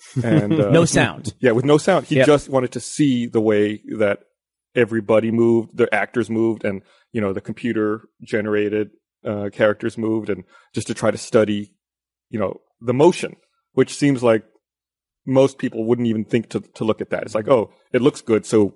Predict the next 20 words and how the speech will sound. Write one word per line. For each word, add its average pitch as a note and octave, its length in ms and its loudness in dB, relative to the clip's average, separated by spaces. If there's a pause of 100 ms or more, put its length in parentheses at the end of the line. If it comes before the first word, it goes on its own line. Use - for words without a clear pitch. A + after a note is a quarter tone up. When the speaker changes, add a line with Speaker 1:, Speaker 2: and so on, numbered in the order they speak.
Speaker 1:
you A2+ 220 -4
ignore A2 400 2
it. - 140 -10
But A2 100 0
no, A2 140 4
it A#2+ 220 -4
looks B2+ 200 2
so A#2 140 4
good, A2 300 4 (360)
you C3 80 2
want A#2 140 2
to A#2 80 0
really A2+ 320 2
drill G#2+ 220 2
down G2 360 0
and, F#2 240 -8
uh, F2+ 240 -12
and A2+ 120 -6
understand G2 600 -4
it. - 140 -14